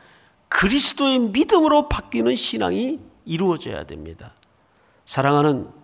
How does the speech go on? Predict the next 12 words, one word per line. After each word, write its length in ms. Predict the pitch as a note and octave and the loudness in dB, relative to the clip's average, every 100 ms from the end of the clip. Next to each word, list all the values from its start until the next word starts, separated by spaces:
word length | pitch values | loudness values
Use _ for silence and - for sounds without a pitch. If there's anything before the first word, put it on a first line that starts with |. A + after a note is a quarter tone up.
| _ _ | _ _
성도 440 | - - C#3+ C#3+ | -6 -4 -2 0
여러분, 420 | C3+ B2+ E3+ G3 - - _ _ _ | -2 0 -2 -2 -8 -20 _ _ _
오늘도 800 | C3+ C#3 B2 A#2 D3+ B2 - - _ _ _ _ _ _ _ | -4 -2 -2 2 2 2 -2 -20 _ _ _ _ _ _ _
하나님께서 920 | - C3 A#2+ A2+ A2+ - C#3 A3 - _ _ _ | -6 -6 -6 -8 -10 -6 -6 -8 -14 _ _ _
새날을 500 | - - - E3 C#3+ | -12 -10 -8 -6 -6
주셨습니다. 760 | B2+ - A#2 - - - - - _ _ _ _ _ _ _ - | -8 -10 -12 -14 -16 -18 -18 -20 _ _ _ _ _ _ _ -6
내 180 | C3 | 0
믿음이 380 | D3 C#3 C3+ B2+ | 2 2 -2 -4
아니라 480 | A#2 A2+ A#2+ C#3 G#3 - _ _ _ _ _ | -6 -8 -8 -8 -10 -16 _ _ _ _ _
내 200 | - E3+ | -8 -4
안에 460 | G3 A3+ A#3+ B3 - _ _ _ | -2 -2 -4 -6 -12 _ _ _
살아계시는 760 | - - D#3 C#3 - - - | -12 -8 -8 -8 -6 -6 -6